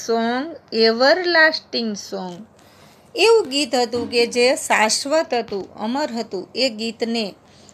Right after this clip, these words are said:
આ માછલી છે એ સાંભળી નહોતી શકતી, એટલે કે એન્જોય નહોતી કરી શકતી. એટલે આમાં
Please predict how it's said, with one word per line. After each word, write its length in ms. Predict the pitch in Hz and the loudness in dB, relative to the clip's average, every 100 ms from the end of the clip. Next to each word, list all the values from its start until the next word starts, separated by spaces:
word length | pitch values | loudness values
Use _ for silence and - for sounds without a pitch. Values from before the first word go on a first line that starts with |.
| - | -6
આ 140 | 226 226 | -2 0
માછલી 640 | 202 190 196 - 254 277 | 0 -2 -2 -4 -6 -6
છે 360 | - 254 208 180 | -4 -2 -2 -2
એ 140 | 220 | -6
સાંભળી 560 | 247 220 202 202 220 302 | -4 -6 -4 -4 -4 -4
નહોતી 320 | 262 233 247 | -6 -6 -6
શકતી, 400 | - 214 - 208 | -6 -8 -6 -6
એટલે 180 | 196 202 | -6 -6
કે 180 | 233 - | -6 -4
એન્જોય 480 | 220 220 220 269 269 | -2 0 2 0 0
નહોતી 300 | 240 208 202 | -4 -8 -8
કરી 260 | 196 190 | -6 -6
શકતી. 480 | 175 185 180 - 151 - - - - - - - | -8 -10 -10 -16 -16 -20 -20 -20 -20 -20 -14 -4
એટલે 240 | 247 269 | 4 6
આમાં 640 | - 233 269 294 294 269 | 4 -2 2 2 2 0